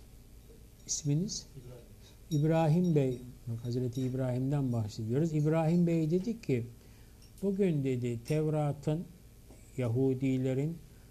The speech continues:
Speaker 1: kutsal kitap kabul ettiği, bizim de Allah katından indirildiğine im-,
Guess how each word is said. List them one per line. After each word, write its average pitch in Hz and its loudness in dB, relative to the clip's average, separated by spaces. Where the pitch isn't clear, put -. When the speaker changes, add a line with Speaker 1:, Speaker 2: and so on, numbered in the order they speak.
Speaker 1:
kutsal 143 -2
kitap - -6
kabul 117 0
ettiği, 107 -2
bizim 143 2
de 151 2
Allah 135 0
katından 139 -2
indirildiğine 123 0
im-, 117 0